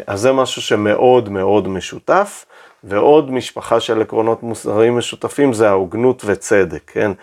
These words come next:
אבל לכולנו יש ערכ-, ערכים מאוד ברורים של שוויון, כן? שאנחנו רוצים שיהיה שוויון, שיהיה צדק חלוקתי, זה קיים גם בכל חברה.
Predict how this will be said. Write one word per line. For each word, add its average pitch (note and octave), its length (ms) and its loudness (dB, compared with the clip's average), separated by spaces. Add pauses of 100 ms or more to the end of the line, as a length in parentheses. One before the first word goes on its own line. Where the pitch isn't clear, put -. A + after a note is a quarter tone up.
(200)
אבל G#2+ 180 0
לכולנו F3+ 520 2
יש E3 260 2
ערכ-, B2 380 0 (260)
ערכים A2+ 460 2
מאוד A#2+ 280 4
ברורים G#2+ 360 -2
של G#2+ 200 -4
שוויון, G#2 720 2 (340)
כן? A2 240 0
שאנחנו G2+ 400 -4
רוצים A2 440 2
שיהיה G#2+ 280 -2
שוויון, C3 560 2 (280)
שיהיה A2 240 -2
צדק A2 480 0
חלוקתי, A2 680 0 (240)
זה B2 160 0
קיים A2+ 440 2
גם A2 300 0
בכל F#2+ 360 -4
חברה. F#2+ 580 0